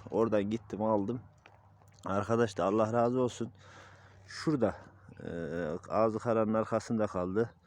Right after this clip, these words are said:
O koyun, e, koyun fiyatları da uçmuş arkadaşlar. Bu arada onları da söyleyeyim.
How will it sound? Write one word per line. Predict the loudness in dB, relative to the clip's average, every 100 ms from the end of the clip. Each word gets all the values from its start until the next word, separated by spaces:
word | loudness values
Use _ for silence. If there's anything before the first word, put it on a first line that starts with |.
| -20 -20 -18 0
O | 2
koyun, | 6 8 6 4
e, | 0 0 0 -2 -4 -4 -6 -8 -12 -20 -20 -20 -20 -20 -10 2
koyun | 4 4
fiyatları | 2 2 2 2
da | 2
uçmuş | 0 -2 -6 -4
arkadaşlar. | -4 -6 -6 -6 -6 -4
Bu | -2
arada | -2 -2
onları | -2 -2 -2
da | -6
söyleyeyim. | -6 -4 -4 -4